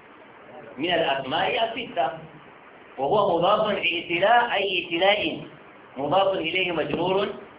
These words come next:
بالاضافه. Kenan ka jaa akhu abika za tila'in, ai halaka kaunihi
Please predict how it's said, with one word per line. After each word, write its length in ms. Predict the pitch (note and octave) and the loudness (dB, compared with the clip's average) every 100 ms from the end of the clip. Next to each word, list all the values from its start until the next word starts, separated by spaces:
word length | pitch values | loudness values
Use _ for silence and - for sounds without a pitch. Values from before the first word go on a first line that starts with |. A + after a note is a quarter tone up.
| - - - - | -20 -20 -12 -6
بالاضافه. 600 | D#3+ B2+ A#2 A#2 A2+ G2+ - - - - | -4 -4 -2 -2 0 -4 -8 -18 -14 -4
Kenan 540 | D#3+ G3 G#3+ G#3+ - - - | 0 0 0 -4 -8 -14 -4
ka 80 | E3+ E3 D#3+ | 0 2 2
jaa 800 | F#3+ G#3 G#3+ G#3 - D#3+ B2+ C3 - - - - - - | 2 6 6 4 4 2 2 -2 -10 -20 -20 -20 -20 -4
akhu 680 | E3 E3 G3 G3+ A3+ A3+ A3+ | 0 2 0 0 4 4 4
abika 960 | E3+ E3 E3+ G#3+ A#3+ A#3+ A#3+ A#3+ A#3+ - - - - - - - A#2+ - | 2 0 0 -2 -2 2 4 4 2 -4 -16 -20 -20 -20 -20 -20 -12 -2
za 140 | A3 A3 G#3+ | 0 0 -2
tila'in, 720 | E3+ E3 F3 F3 D#3 C3 - - | 0 4 6 4 0 -6 -6 -2
ai 160 | F3+ G3 | 0 2
halaka 540 | G3+ G#3 G#3 G3 D#3+ | 4 4 4 2 0
kaunihi 720 | G3+ G3+ F#3+ F3+ A3 B3 B3 | 4 4 4 0 -2 -4 -6